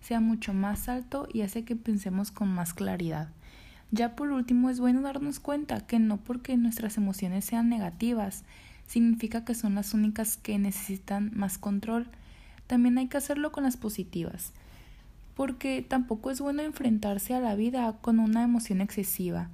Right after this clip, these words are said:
Esto puede traer problemas a futuro, porque habrá veces en que uno se enfrenta a situaciones que no requieren este tipo de emoción excesiva, y pues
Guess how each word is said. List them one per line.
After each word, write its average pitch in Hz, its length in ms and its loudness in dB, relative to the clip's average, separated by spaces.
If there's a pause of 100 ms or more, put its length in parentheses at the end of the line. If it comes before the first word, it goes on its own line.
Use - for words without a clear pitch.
(640)
Esto 226 300 -2
puede 262 280 -2
traer 208 720 2 (340)
problemas 240 500 4
a 247 80 0
futuro, 185 640 -4
porque 233 300 -2
habrá 214 240 2
veces 247 360 0
en 247 140 6
que 240 100 0
uno 208 240 4
se 233 120 2
enfrenta 214 360 0
a 208 40 -2
situaciones 220 680 0
que 226 160 2
no 190 200 4
requieren 220 500 2
este 226 180 0
tipo 220 280 -4
de 233 60 2
emoción 196 360 2
excesiva, 220 640 -2 (500)
y 233 120 0
pues 233 280 -4